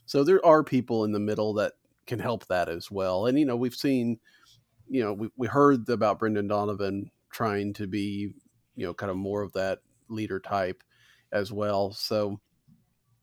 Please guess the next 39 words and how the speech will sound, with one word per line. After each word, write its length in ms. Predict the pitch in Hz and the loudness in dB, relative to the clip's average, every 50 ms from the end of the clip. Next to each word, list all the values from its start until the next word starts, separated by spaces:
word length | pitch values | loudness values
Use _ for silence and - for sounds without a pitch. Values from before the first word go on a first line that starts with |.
| _ _ - | _ _ 0
I 60 | 190 | 2
think 180 | 185 247 214 175 | 4 4 4 4
it's 120 | 165 - | 4 4
gonna 120 | 156 143 | 4 4
be 140 | 131 127 120 | 4 4 2
interesting 320 | 113 107 - - - 113 104 | -2 -4 -4 -4 -2 -2 -2
to 60 | 98 | -4
see. 320 | - - 92 95 95 - - | -4 -6 -6 -6 -6 -2 4
I, 100 | - 160 | 6 6
I, 180 | 180 185 196 208 | 6 8 6 6
we, 180 | 196 208 240 | 6 4 4
and 260 | 226 - 185 202 202 | 6 8 8 8 10
it's 160 | 202 196 185 214 | 10 8 8 4
one 160 | 208 254 269 | 2 4 6
of 80 | 269 | 6
those 220 | 214 165 139 117 - | 6 6 6 4 2
things 260 | 139 139 143 143 123 | 2 4 4 4 2
that 140 | 127 104 - - - - - _ _ - | 0 -2 -6 -10 -20 -20 -20 _ _ -8
the 80 | 127 | 4
Cardinals 300 | - - 196 226 208 156 | 8 8 10 10 8 6
are 60 | 151 | 6
gonna 180 | 123 139 127 117 | 4 4 2 2
spend 280 | - - - 135 131 135 | 0 2 4 4 6 6
a, 120 | 127 117 - | 4 2 0
a 100 | - 110 | -2 -2
lot 260 | 110 110 113 113 131 | 0 2 4 4 4
of 60 | 143 131 | 4 2
time 640 | - 156 147 143 139 127 120 110 107 107 107 107 - _ _ _ _ _ _ _ _ _ _ _ - | 2 2 4 4 4 4 2 2 0 0 -2 -4 -8 _ _ _ _ _ _ _ _ _ _ _ 6
talking 240 | - 139 131 - 135 | 8 8 8 8 4
about 140 | 123 120 | 2 2
it 100 | 120 107 | 2 0
this 140 | 95 110 104 | -4 -6 -4
winter, 420 | 110 120 127 135 143 151 156 165 - - | 0 2 2 4 2 2 0 -2 -6 -6
or, 180 | - 92 107 - _ - | -4 -4 -4 -4 _ -2
and 440 | 123 123 123 123 120 117 110 110 113 | -2 0 2 2 0 0 -2 -2 2
we're 220 | 127 131 135 147 | 4 6 8 8
not 380 | 143 135 131 131 123 123 117 - - | 8 8 8 6 6 4 2 2 0
ever 240 | 117 113 101 113 101 | -2 -2 -2 -2 -2
gonna 260 | - 110 104 104 | 0 -2 -2 -2